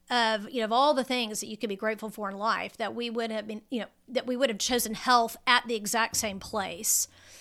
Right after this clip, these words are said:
And then Will said, and I thought this was really profound, or it felt very profound in the moment to us, he said, "You know,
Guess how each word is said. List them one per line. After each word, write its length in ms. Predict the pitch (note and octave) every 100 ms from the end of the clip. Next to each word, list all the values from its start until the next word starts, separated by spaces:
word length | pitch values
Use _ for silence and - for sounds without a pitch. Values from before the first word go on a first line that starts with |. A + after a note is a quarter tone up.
| - - - _ _ _ -
And 200 | B3 A3+
then 320 | F4+ A4 D4
Will 220 | A#3+ A3
said, 500 | G#3+ G#3 F3 F3 F3+
and 140 | A#3
I 80 | B3+
thought 220 | C4 C#4
this 180 | C4 A#3
was 160 | A3 A#3+
really 280 | A#3+ A#3 G#3+
profound, 680 | - A3 G3 A#3 A3+ A3 G#3+
or 60 |
it 80 | -
felt 260 | - B3 A3+
very 180 | G#3
profound 380 | G3 G#3 G3+ F#3
in 60 | F#3
the 80 | F#3+
moment 340 | F#3 F#3 F#3+
to 160 | G3 A3
us, 220 | G3 G3
he 60 |
said, 180 | A3+ A3
"You 80 | C4+
know, 420 | C#4+ C#4 - -